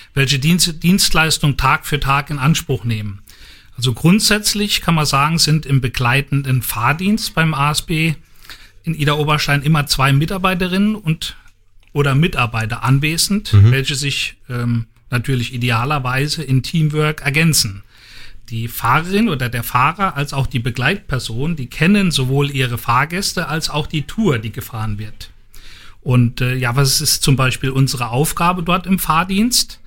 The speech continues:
Speaker 1: Ähm, wir holen morgens Kinder mit Handicap von zu Hause ab und bringen diese sicher und wohlbehütet zur Schule.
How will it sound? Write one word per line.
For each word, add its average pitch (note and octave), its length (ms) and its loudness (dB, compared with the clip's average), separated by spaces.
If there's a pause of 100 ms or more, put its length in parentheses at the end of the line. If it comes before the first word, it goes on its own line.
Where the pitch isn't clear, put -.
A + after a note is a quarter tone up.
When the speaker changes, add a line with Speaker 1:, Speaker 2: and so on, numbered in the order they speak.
(460)
Speaker 1:
Ähm, C3 320 2
wir C3 120 2
holen D3+ 220 2
morgens D3+ 540 0
Kinder E3 400 0
mit C3+ 220 0
Handicap C#3+ 520 -2
von A#2+ 160 2
zu A#2+ 140 -2
Hause B2+ 360 -2
ab - 240 -4
und C#3 180 0
bringen D3 320 2
diese C3 260 -4
sicher G#3 520 -2
und C3 160 -4
wohlbehütet C#3+ 840 -4
zur - 180 -4
Schule. D3+ 480 0